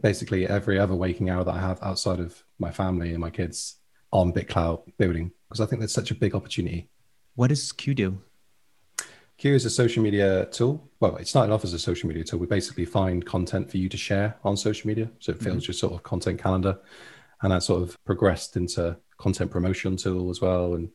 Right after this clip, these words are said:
Speaker 1: you can share your blog and everyone will share it out. And, and now it's about, um, reading and content and discovering content, discovering content creators.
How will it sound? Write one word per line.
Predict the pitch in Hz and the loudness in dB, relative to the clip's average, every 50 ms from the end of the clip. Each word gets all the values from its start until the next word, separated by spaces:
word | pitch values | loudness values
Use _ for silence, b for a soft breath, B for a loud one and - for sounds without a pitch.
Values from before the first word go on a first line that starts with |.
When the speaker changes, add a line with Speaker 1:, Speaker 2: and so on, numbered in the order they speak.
| _ - | _ -6
Speaker 1:
you | 92 90 | -6 -4
can | - 85 82 | -4 -6 -8
share | - - - 87 87 | -6 -6 -4 -4 -2
your | 87 85 82 | -2 -4 -2
blog | - 92 90 87 - | -2 -4 -4 -4 -6
and | 85 78 87 - _ b b b b b b b b - | -10 -12 -12 -14 _ b b b b b b b b -6
everyone | 95 - 90 87 85 | -2 0 0 0 0
will | 87 85 | 0 0
share | - 98 90 87 90 | 2 2 4 4 2
it | 90 | 2
out. | 90 90 87 87 90 - | 2 2 2 0 0 -4
And, | 87 85 87 85 87 - - - - _ _ _ _ _ _ _ _ _ _ _ - - | -8 -8 -6 -8 -8 -10 -14 -18 -18 _ _ _ _ _ _ _ _ _ _ _ -10 -4
and | 92 90 | 0 0
now | 92 90 87 90 | 2 2 2 2
it's | - - - - | 0 -2 -4 -2
about, | - 113 - 90 85 82 90 - _ _ _ _ _ _ _ _ - - | -2 0 2 2 2 2 -2 -4 _ _ _ _ _ _ _ _ -8 -4
um, | - 87 85 82 82 85 85 95 | -2 -2 0 -2 -2 -4 0 2
reading | 98 95 95 90 87 87 87 87 87 | 4 4 4 2 2 0 0 -2 -2
and | 85 85 - | -2 -4 -4
content | - 87 90 - 95 85 85 87 | -4 -4 -2 -2 -2 -2 -2 -4
and | 95 90 87 92 - _ _ - | -4 -6 -6 -6 -8 _ _ -10
discovering | - 95 - - 95 87 87 90 87 | -8 -6 0 0 0 0 2 -2 -2
content, | - 92 90 - - 87 87 85 - - - | -2 -4 -4 -2 -2 -2 -2 -4 -6 -6 -8
discovering | - - - - 85 85 87 82 | -6 -2 -2 0 0 0 -2 0
content | - 90 - - - - | 0 0 0 0 -4 -2
creators. | - 92 92 95 92 - 92 90 90 - - - - | 0 0 0 0 0 0 -4 -4 -2 -4 -6 -6 -8